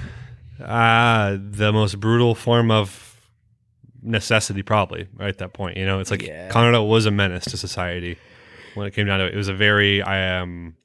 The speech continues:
Speaker 1: it was a big ideologue right there. And,
Speaker 2: Which is
Speaker 1: uh,
Speaker 2: super fun because you literally caught it to where even in this episode, we see that he's more viewed as a menace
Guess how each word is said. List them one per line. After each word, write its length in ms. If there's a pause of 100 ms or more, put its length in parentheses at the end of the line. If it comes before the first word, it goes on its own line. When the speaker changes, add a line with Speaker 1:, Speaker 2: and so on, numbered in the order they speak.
(120)
Speaker 1:
it 40
was 100
a 40
big 140
ideologue 540
right 180
there. 280
And, 100
Speaker 2:
Which 140
is 120
Speaker 1:
uh, 40
Speaker 2:
super 320
fun 380
because 360
you 140
literally 360
caught 360
it 140
to 120
where 160
even 300
in 100
this 160
episode, 580
we 160
see 400
that 140
he's 440
more 380
viewed 380
as 360
a 120
menace 720